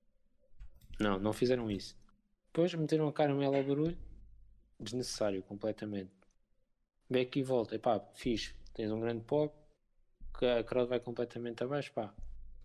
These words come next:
Confronta a Bianca, é pá, ok, olha, vamos ter aqui um combate bacana, qui-, quinze, vinte minutos. Não, tens a Becky a vencer em trinta segundos. Ou seja,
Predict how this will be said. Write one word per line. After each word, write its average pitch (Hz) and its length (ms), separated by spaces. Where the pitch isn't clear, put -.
Confronta 120 480
a - 20
Bianca, 131 280
é 123 40
pá, 110 220
ok, 110 400
olha, 110 280
vamos 117 220
ter 131 140
aqui 123 140
um 131 100
combate 143 580
bacana, 139 600
qui-, 147 320
quinze, 135 280
vinte 127 180
minutos. 143 460
Não, 104 200
tens 120 220
a 123 60
Becky 127 280
a 123 40
vencer 127 280
em 123 80
trinta 120 260
segundos. - 560
Ou 110 60
seja, 107 340